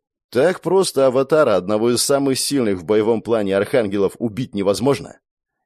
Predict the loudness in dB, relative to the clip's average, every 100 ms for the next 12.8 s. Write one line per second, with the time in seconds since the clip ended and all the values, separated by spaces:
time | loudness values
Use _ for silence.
0 | -6 -2 -2 0 0 2 0 0 2 4
1 | 2 -2 -4 -4 -4 -2 0 0 0 -2
2 | -4 -4 -4 -2 -2 -2 0 -2 -2 -2
3 | -4 -2 -2 -2 -6 -8 -4 -2 0 -2
4 | -4 -6 -6 -2 -2 0 0 0 -2 -6
5 | -14 _ _ _ _ _ _ _ -2 2
6 | 2 2 0 -2 -2 -4 -6 0 0 0
7 | -2 -6 -12 -14 -20 _ -4 0 0 -2
8 | 0 0 0 -2 -2 -2 -4 -6 -18 _
9 | _ _ _ -4 -4 -2 -2 -2 -2 0
10 | 2 0 -4 -4 0 0 0 -2 0 0
11 | 0 0 0 0 0 -2 -6 -4 -2 -2
12 | -2 -4 -2 0 0 -2 -6